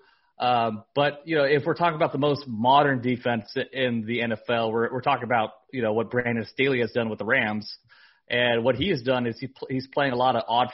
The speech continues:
front, uh, with those, that quarter cover, quarters coverage. So Zimmer already runs a bunch of,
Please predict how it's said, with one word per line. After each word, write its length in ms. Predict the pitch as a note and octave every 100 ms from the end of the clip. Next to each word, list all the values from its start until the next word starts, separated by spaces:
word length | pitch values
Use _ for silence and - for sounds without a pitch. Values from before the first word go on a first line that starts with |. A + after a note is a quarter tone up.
| -
front, 260 | A#2+ B2 - _ _ _ -
uh, 300 | A#2+ A2+ G#2 -
with 220 | C3 D3+ - _ _ _ -
those, 220 | B2+ B2 A#2+
that 220 | C3 B2+
quarter 260 | - D#3 C3
cover, 360 | - D3 D#3+ -
quarters 300 | - D3 A#2+ -
coverage. 400 | C#3+ B2 F#2+ - -
So 320 | B2+ A#2 A2
Zimmer 280 | G#2 D#3+ D#3+
already 260 | C#3 D3
runs 240 | A#2 C#3+ C3+
a 40 |
bunch 240 | - A#2
of, 60 | G#2+